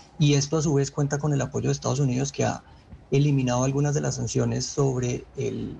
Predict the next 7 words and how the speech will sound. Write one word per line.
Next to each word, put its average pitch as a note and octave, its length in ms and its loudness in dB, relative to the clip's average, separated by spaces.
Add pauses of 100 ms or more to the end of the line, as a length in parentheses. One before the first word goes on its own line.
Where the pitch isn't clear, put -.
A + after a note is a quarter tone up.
(140)
la A#2+ 120 0
industria B2+ 340 -2
petrolera C3+ 380 0
venezolana. C3+ 580 0 (540)
Entonces C3+ 360 0
vemos C#3 300 2
cómo, E3+ 480 0